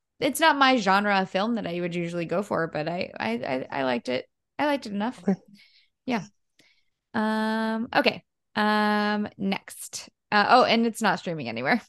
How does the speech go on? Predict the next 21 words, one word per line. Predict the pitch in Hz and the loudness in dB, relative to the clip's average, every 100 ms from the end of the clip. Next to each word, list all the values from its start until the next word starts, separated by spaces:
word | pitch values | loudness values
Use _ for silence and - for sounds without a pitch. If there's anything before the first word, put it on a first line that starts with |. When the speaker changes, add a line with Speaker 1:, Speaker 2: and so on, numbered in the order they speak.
| - | -16
Speaker 1:
<laughs> | 233 - | -10 -4
Sorry. | 254 - - 226 - 277 - - | -4 -6 -4 -4 2 2 4 6
Speaker 2:
Yeah, | - 104 - | 8 8 6
perfect. | - 214 101 | 4 4 0
Of | 147 | 0
course. | 202 147 247 | 4 2 4
Speaker 1:
Yep. | 214 - | 2 2
Speaker 2:
We | 127 | -4
just, | - - 330 | 2 2 4
we | 131 254 | 4 4
just | - | 6
Speaker 1:
You | 370 | 6
can | |
Speaker 2:
explained | 554 480 | 6 4
Speaker 1:
rent | 294 - | 2 4
Speaker 2:
it. | 277 - | 2 2
Speaker 1:
it. | |
You | 247 | -2
can | 285 320 | -2 0
rent | 202 208 | 2 2
it | 147 147 | 0 -2